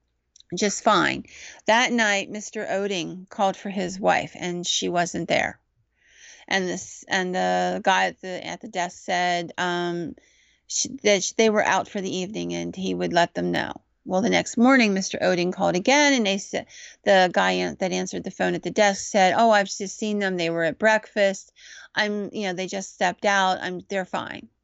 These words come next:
I'll give them the message." Well, um,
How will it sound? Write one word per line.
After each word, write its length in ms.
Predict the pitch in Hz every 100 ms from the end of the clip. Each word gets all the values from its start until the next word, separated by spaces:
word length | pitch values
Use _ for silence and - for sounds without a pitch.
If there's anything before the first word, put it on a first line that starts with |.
| _ _ - -
I'll 180 | 185 202
give 200 | 196 196
them 160 | 185 175
the 80 |
message." 680 | 175 185 160 - - - - _ - - -
Well, 520 | 220 214 202 202 196 _ _ _ _ -
um, 500 | 196 185 175 175